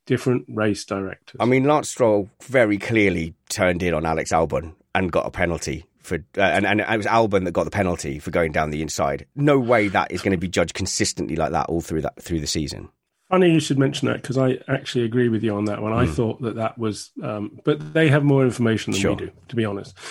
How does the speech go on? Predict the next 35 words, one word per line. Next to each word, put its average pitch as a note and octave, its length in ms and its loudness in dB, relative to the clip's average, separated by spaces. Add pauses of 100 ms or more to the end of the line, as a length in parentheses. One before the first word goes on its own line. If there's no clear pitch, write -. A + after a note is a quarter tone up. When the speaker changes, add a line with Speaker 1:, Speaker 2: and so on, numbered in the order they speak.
(280)
Speaker 1:
But C#3 220 2
it A2+ 120 -8
certainly B2+ 340 2
looked C3 280 0
to B2 100 -4
me B2 360 -2 (160)
<clears throat> - 220 4
like, C3 500 -2 (120)
um, A#2 400 -2 (1400)
it D#3+ 100 2
was D3 140 2
a, E3+ 120 2 (180)
at E3 180 0
least E3 440 2
it D3 80 0
was B2+ 140 -2
fifty B2+ 320 -2
fifty, A#2+ 540 -2
and B2+ 160 0
at B2+ 120 -4
best C3+ 300 0
I, A#2+ 160 2
I C3 120 0
thought B2+ 340 -2
that A#2+ 340 -8
Albon A#2+ 560 0 (180)
had A#2+ 140 -4
just A#2+ 220 -6
done A#2+ 160 -2
a, A#2+ 240 -6
a A#2+ 40 -4
good A#2 220 2
move. A#2 400 2
Speaker 2:
Yeah. G#2 200 4 (280)
Speaker 1:
Um, A#2 540 0